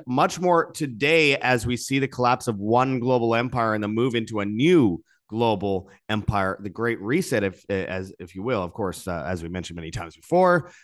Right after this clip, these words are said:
Klaus Schwab says that China is a role model for the Great Reset. So yes, we have a lot to unpackage today. But before we get into it, my friends, make sure to check those links below. Check out Kirk Elliott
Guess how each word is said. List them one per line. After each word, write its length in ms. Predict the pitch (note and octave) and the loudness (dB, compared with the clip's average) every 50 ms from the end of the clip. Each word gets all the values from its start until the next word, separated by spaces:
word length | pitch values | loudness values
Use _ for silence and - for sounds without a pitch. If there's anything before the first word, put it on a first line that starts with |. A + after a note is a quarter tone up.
| _ _ | _ _
Klaus 260 | - C#3 C#3 C#3+ D3 C#3+ | -4 -2 0 0 0 0
Schwab 440 | - B2 A#2 A2+ A2+ A2 G#2+ G2 | 0 2 2 4 4 4 2 0
says 360 | - - A#2 G#2 G2 G2 F#2+ F#2 | -2 0 2 2 4 2 2 2
that 300 | G#2 F#2+ F#2+ F2+ E2 - | 0 0 0 0 -4 -4
China 320 | - A2+ G2 G2 G2 G2 | -2 0 0 2 0 0
is 160 | F#2 F#2+ F#2 | -2 -4 -4
a 60 | G#2+ G#2 | -6 -6
role 260 | G2+ A2 B2 B2+ B2+ | -2 0 0 0 0
model 480 | B2 A2 G2 F#2+ F#2+ F#2 F#2 F#2+ - - - | 0 0 -2 -2 -2 -2 -4 -6 -8 -10 -8
for 260 | - B2+ C#3 C#3 C3 | -6 -4 -2 -2 -2
the 120 | A2+ F#2+ F#2+ | -4 -4 -8
Great 320 | E2 G2 F#2+ F2+ E2+ D2 | -8 -8 -8 -8 -8 -10
Reset. 480 | E2 F2 E2 D#2+ - - D#2 D2 - - | -12 -14 -14 -14 -14 -16 -16 -16 -14 -10
So 240 | - A2 G#2+ G#2 - | -6 -4 -4 -4 -2
yes, 260 | C3 B2 G#2+ - - | -2 -2 -2 -2 0
we 100 | A2+ B2 | 0 2
have 160 | B2+ C3 B2 | 2 2 2
a 20 | B2+ | 2
lot 220 | C3 C#3 C#3+ - | 2 2 2 2
to 60 | F3+ | 2
unpackage 580 | E3+ D3+ C#3+ D3+ D3+ C#3+ C#3+ - E3 D3 B2 - | 2 2 2 2 0 0 0 0 -4 -8 -8 -12
today. 400 | C#3+ C#3 D3 D3 D3 C#3+ C#3+ - _ _ _ _ _ _ | -8 -6 -4 -2 -2 -4 -6 -10 _ _ _ _ _ _
But 120 | - C#3 | -6 -2
before 280 | D#3+ D#3+ C#3 E3+ G3+ A3+ | -2 -2 0 2 2 2
we 100 | A#3+ A3+ | 2 4
get 160 | F3+ G3 G3 | 2 2 2
into 200 | G#3 A3 E3+ G#3+ | 2 2 2 0
it, 60 | G#3+ | 0
my 140 | G3 F#3 F#3 | 0 0 -2
friends, 340 | D3 C#3 F3 E3+ E3+ D#3 C3+ | 0 2 2 2 2 2 2
make 160 | D#3 E3+ D#3 | 0 0 0
sure 100 | - F3 | 0 -2
to 100 | D#3+ D3 | -2 -2
check 220 | C3+ - D#3 C#3 - | -2 -2 -4 -2 -2
those 160 | D3 C3+ B2+ | -2 -2 0
links 180 | C3+ C3+ C3 | -2 -2 0
below. 220 | - C#3 C3+ C3+ C#3 | 0 2 4 4 4
Check 240 | - - D3+ C#3 - | 4 2 0 2 2
out 260 | D#3+ D3+ C#3 A#2 - _ _ _ _ | 2 2 2 0 -6 _ _ _ _
Kirk 320 | - F3+ G3+ G3+ - - - | 0 0 0 0 -2 -2 0
Elliott 480 | C#3+ D3+ E3+ E3+ E3 E3 E3 - - | 2 4 6 6 6 4 2 0 -10